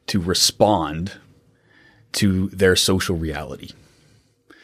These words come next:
People who live in dangerous communities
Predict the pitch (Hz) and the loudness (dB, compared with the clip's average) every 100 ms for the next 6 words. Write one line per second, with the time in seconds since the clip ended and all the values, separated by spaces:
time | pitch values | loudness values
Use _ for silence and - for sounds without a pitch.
0 | - _ - 107 - 104 101 104 101 98 | -20 _ -4 -4 2 2 4 4 4 2
1 | 85 98 104 120 107 92 82 - 104 104 | -2 0 4 6 4 0 0 2 4 4
2 | 90 87 - - 90 87 85 62 - - | 2 0 0 -4 -4 -4 -4 -8 -10 -10